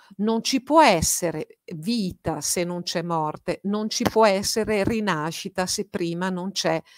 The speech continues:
morte. Quindi il principio della Nigredo ci appare importantissimo,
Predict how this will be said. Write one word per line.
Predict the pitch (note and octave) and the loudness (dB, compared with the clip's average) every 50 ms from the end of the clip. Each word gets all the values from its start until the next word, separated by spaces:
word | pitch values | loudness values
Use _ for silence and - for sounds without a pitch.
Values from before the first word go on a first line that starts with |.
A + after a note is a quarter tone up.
| - _ _ _ _ | -20 _ _ _ _
morte. | F#3 G3 F#3 D#3+ D3 D3 D#3 - - F3 | -2 0 2 2 2 0 -2 -4 -6 -8
Quindi | - - C4+ C#4 A3+ A3 | -4 -2 -2 0 0 0
il | F#3 F#3+ | -2 -2
principio | - A3 A3+ A#3+ A#3+ B3 - - D4+ C#4+ G#3 _ - F3 E3+ | -4 -2 -2 -2 -2 -4 0 2 2 2 2 _ 0 0 2
della | E3 G3+ A3 G#3+ F#3+ E3 | 2 2 0 2 0 -2
Nigredo | E3+ G3 G3+ G3 G#3 G3+ G3 F#3 F#3 G3 G#3 | -2 -2 -2 0 0 2 2 0 0 -2 -4
ci | - - A3+ | -4 -4 -4
appare | G#3 _ _ - A#3+ G3+ G3+ A3 A3+ G3+ - _ | -6 _ _ 0 2 4 4 2 2 0 -2 _
importantissimo, | - F#3+ F#3 F#3 F#3 F3+ E3+ - F#3 F#3 G3+ - - D3+ D3+ - - - D3 D#3 D3+ D3+ | -4 -6 -4 -2 -4 -4 -2 -4 -4 -4 -4 -6 -8 -8 -4 -4 -2 -2 -2 -4 -6 -8